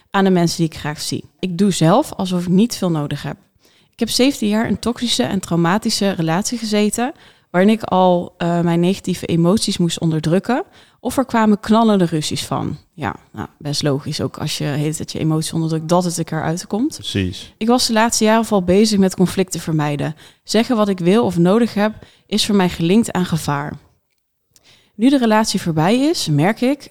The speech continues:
Speaker 1: dat ik het nog steeds moeilijk vind om uit te spreken wat ik wil. Ik denk in functie van de ander of ga dingen al snel nuanceren om de ander niet voor het hoofd te stoten. Dat is automatisch geworden, een overlevingsmechanisme.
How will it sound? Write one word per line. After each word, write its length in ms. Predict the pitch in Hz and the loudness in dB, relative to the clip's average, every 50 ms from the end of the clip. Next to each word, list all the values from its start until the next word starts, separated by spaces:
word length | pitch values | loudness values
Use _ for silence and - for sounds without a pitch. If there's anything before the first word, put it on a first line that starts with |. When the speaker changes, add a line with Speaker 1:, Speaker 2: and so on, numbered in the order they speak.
| _ _ | _ _
Speaker 1:
dat 200 | 196 185 196 196 | -4 0 0 0
ik 80 | 196 | 0
het 80 | - 185 | 2 0
nog 100 | 175 170 | 0 0
steeds 320 | - - 214 208 240 262 | 0 0 2 2 2 2
moeilijk 320 | - 190 185 214 233 247 - | 2 2 2 2 2 0 -2
vind 400 | - 214 214 240 247 233 - - | -2 0 0 0 0 -4 -4 -4
om 360 | 180 180 180 175 175 175 180 | -2 0 2 2 2 0 0
uit 220 | 175 - 175 208 220 | 0 0 0 0 0
te 80 | 220 | -2
spreken 360 | 202 - - 185 185 180 - 170 | -4 -4 -2 -4 -4 -4 -4 -6
wat 80 | 170 | -6
ik 100 | 165 - | -6 -6
wil. 300 | 147 147 151 151 151 156 - - - _ _ _ - | -6 -4 -4 -4 -6 -8 -12 -18 -20 _ _ _ -4
Ik 140 | 185 180 | -2 0
denk 200 | 175 214 247 233 | 2 2 2 0
in 60 | 240 208 | 0 -2
functie 380 | - - 226 240 - - 202 | -2 -2 -2 -2 -2 -4 -4
van 140 | 202 190 185 | -2 -2 -2
de 100 | 175 - | -2 -2
ander 560 | - - 185 208 226 226 247 269 294 330 392 - - _ _ 233 226 _ _ | -2 -2 0 2 2 2 2 2 0 0 -2 -6 -12 _ _ -20 -20 _ _
of 200 | _ - 233 269 - | _ -2 -2 -2 -2
ga 200 | - 196 196 190 | -2 -2 0 2
dingen 280 | 180 196 214 214 196 | 2 2 2 2 0
al 80 | - 180 | 0 -2
snel 400 | - - 185 185 190 196 - - _ | 0 0 2 2 2 0 -2 -6 _
nuanceren 880 | - 180 175 175 190 185 175 165 - - - 190 190 208 220 220 220 196 | 0 2 4 4 4 4 2 0 0 0 2 2 2 2 2 2 2 2
om 120 | - 180 | 2 0
de 100 | 175 165 | 0 -2
ander 280 | - - 180 185 185 175 | -2 -2 0 2 2 4
niet 220 | 175 180 202 - | 4 4 2 0
voor 140 | - - 180 | -2 -4 -4
het 80 | 170 170 | -2 -2
hoofd 260 | 165 147 135 - - | -4 -4 -6 -6 -8
te 100 | - 156 | -10 -8
stoten. 460 | - - - - - - - - - - | -6 -6 -6 -6 -8 -10 -12 -14 -14 -4
Dat 220 | - - 196 226 | -2 0 0 2
is 140 | 254 220 - | 0 0 0
automatisch 680 | - 180 185 185 - 180 175 170 180 185 - - - | 0 0 0 0 0 0 2 2 0 0 -2 -6 -8
geworden, 380 | - - - 120 127 147 143 107 | -8 -8 -6 -6 -4 -4 -2 0
een 120 | 151 160 139 | 0 0 0
overlevingsmechanisme. 1120 | 156 151 156 151 139 131 143 147 139 139 139 143 123 - - - - - - - - - | 0 0 0 0 0 0 0 -2 -4 -4 -4 -4 -4 -4 -4 -6 -6 -6 -6 -8 -8 -10